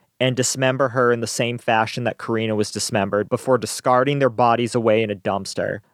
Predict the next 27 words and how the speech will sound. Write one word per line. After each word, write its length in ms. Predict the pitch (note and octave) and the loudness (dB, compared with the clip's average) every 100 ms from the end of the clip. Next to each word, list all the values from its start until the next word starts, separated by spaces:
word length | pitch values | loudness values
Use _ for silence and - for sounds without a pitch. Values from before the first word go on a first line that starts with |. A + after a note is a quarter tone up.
| _ _ | _ _
The 160 | A#2 B2+ | -6 -4
partially 580 | - C3+ C3 C3 F3 F3+ | -2 2 2 2 0 2
nude 300 | D#3+ D#3+ B2+ | 4 2 2
body 340 | B2 A#2 A#2+ | 4 4 4
of 80 | A2 | 2
a 60 | A2 | 0
thirty-four-year-old 960 | - A#2+ B2+ B2 C3 B2 A#2 A#2+ A#2 | 2 2 2 0 2 2 4 2 2
woman 320 | A2+ A#2 A2+ | 2 0 2
by 120 | G#2+ G#2 | 2 2
the 120 | G#2+ | 0
name 180 | G#2+ G#2+ | -2 -4
of 160 | G2 | -8
Delia 460 | - A2+ B2 C#3 C#3 | -6 0 2 4 4
Lorna 420 | A#2 A#2 A#2 A#2 | 2 0 2 0
Mendez 840 | A2+ G#2 G2+ G2+ G2 F2+ F#2+ - - _ _ | -2 -4 -4 -2 -2 -2 -4 -8 -14 _ _
was 200 | A#2 A2+ | -8 -8
found 400 | - A#2+ A#2 A#2 | 0 2 2 2
in 100 | F2+ | 0
a 80 | G#2+ | -2
dumpster 640 | F#2 A#2 A2+ A#2 - C3+ | -2 0 0 0 2 2
behind 380 | B2+ A2+ A2 A2 | 4 0 -2 -2
a 60 | G2+ | -4
supermarket 760 | - B2 A#2 A#2+ A2 A2 A#2+ | -4 -2 -2 2 2 2 2
in 160 | G#2 G#2+ | -2 -2
nineteen 420 | G#2+ G#2+ - B2 | -2 -2 -4 -2
ninety-nine, 800 | G#2+ G#2+ G#2+ G#2 G2 F#2 G2 G#2 _ | 0 0 -2 -2 -4 -4 -8 -12 _
bisected 1000 | G#2+ A#2 A#2+ C3 - D3 - D#3 D3 | -4 2 2 2 2 0 0 0 0